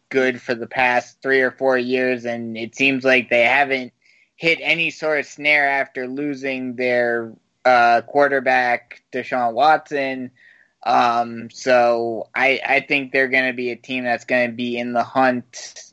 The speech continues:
um, and in the playoffs for the foreseeable future. Uh,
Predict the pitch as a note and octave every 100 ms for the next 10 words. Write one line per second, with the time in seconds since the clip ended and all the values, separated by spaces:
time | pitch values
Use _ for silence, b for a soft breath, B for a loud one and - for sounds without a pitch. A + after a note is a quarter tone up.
0 | _ - A#2 A2+ A#2 A2 - A#2+ B2 A#2+
1 | A2 C3 B2 A#2 A2+ - - - A#2 A2+
2 | A2 G#2+ G#2+ A#2+ - C3 B2 A2+ G#2+ -
3 | A#2+ A2 - G#2+ A2 - _ _ _ _
4 | _ - _ B2+ C3 B2 A#2